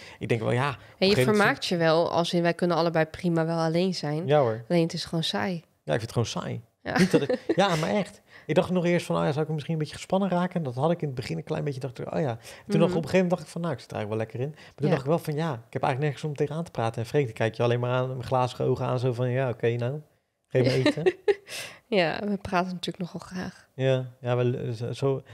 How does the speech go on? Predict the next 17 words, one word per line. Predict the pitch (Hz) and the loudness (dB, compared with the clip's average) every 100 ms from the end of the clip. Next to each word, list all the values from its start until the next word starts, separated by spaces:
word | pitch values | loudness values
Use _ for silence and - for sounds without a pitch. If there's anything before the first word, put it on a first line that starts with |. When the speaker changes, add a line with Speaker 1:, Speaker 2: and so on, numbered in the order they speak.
| - | -16
Speaker 1:
daarom | - 131 135 | 2 4 4
is | 120 | 0
die | 131 | -2
podcast | 117 143 - 113 | 2 2 2 0
ook | 117 | 0
geweldig, | - 120 117 107 | 2 2 4 0
want | 113 | -4
in | 113 | -8
principe | 101 123 120 | -6 -8 -2
is | 113 - | -4 -2
dit | 127 - | -8 -4
wat | 113 | -4
we | - | 0
altijd | 113 123 120 | 2 2 0
doen. | 107 123 - _ | -2 -6 -14 _
Speaker 2:
Mhm. | 208 185 170 185 - _ | 0 0 0 -4 -10 _
Speaker 1:
Doorpraten. | 123 123 117 113 107 117 | 2 2 2 -2 -4 -4